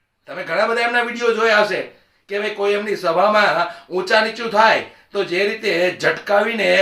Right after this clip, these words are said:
અમિત શાહ એને નીચે બેસાડી દે છે, તો આ અમિત શાહ આ, આ તૂટેલી ફૂટેલી સરકારની અંદર જે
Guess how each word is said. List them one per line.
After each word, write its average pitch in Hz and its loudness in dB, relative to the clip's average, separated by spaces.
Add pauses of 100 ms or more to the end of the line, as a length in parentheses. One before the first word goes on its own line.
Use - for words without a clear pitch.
અમિત 214 -2
શાહ 208 4
એને 208 2
નીચે 185 -4
બેસાડી 175 -2
દે 110 -8
છે, - -16 (420)
તો 190 -2
આ 185 2
અમિત 220 -6
શાહ - 0 (760)
આ, 180 -2 (100)
આ 190 0
તૂટેલી 233 -4
ફૂટેલી 220 -4
સરકારની 214 2
અંદર 208 2 (320)
જે 165 -4